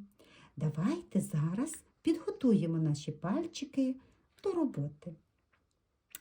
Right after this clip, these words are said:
Іди, дощику, іди! На городи, на сади,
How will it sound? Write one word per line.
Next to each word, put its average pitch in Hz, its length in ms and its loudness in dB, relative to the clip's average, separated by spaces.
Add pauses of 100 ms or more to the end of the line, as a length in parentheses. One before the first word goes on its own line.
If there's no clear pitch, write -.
(680)
Іди, 202 840 6
дощику, 170 1000 4 (380)
іди! 262 640 6 (1900)
На 392 340 6
городи, 240 1300 2 (220)
на 277 220 6
сади, 196 960 4